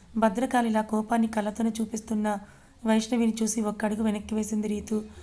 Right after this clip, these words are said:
"ఏంటే ఏ అంటున్నావు?" అంటూ, "అమర్ జోలికి వస్తావా నువ్వు? ఎలా ఉంది ఒళ్ళు?"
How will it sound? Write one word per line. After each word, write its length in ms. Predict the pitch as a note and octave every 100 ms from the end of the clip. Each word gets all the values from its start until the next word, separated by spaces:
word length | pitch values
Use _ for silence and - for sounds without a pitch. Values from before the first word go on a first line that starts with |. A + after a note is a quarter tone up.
| - - -
"ఏంటే 340 | G#3 G#3+ G#3+ G#3 A3
ఏ 100 | G#3 A3
అంటున్నావు?" 440 | A3 A3 A3 A3+
అంటూ, 280 | - G3+ G3 G#3+ G3+ - - -
"అమర్ 200 | G#3+ G#3+
జోలికి 280 | G#3+ A3+ G#3+
వస్తావా 340 | G3+ G#3 G#3 A3+
నువ్వు? 260 | A#3 G#3 G3 - - - -
ఎలా 200 | G#3+ A3 A#3
ఉంది 200 | A#3 G#3
ఒళ్ళు?" 260 | G3+ G#3